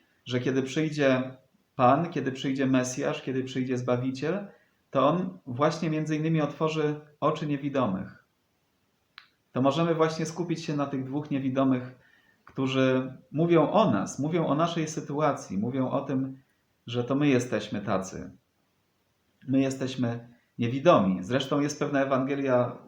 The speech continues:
u Jana, kiedy Jezus uzdrawia niewidomego od urodzenia i później mówi, że przyszedłem po to, aby niewidomym przywrócić wzrok,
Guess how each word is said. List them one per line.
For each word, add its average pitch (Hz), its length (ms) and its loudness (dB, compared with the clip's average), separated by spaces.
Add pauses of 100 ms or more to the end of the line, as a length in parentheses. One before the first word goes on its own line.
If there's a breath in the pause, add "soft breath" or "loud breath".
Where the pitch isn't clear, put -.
u 135 100 -2
Jana, 135 380 4
kiedy 123 260 -4
Jezus 127 540 -4 (880 soft breath)
uzdrawia 139 720 4
niewidomego 135 640 2
od 135 120 -2
urodzenia 127 760 -2 (800)
i 127 80 0
później 160 300 2
mówi, 170 240 0
że 156 100 2
przyszedłem 190 540 0
po 190 120 2
to, 190 200 0
aby 151 380 0 (840)
niewidomym 143 500 4
przywrócić 156 540 -4
wzrok, 147 600 0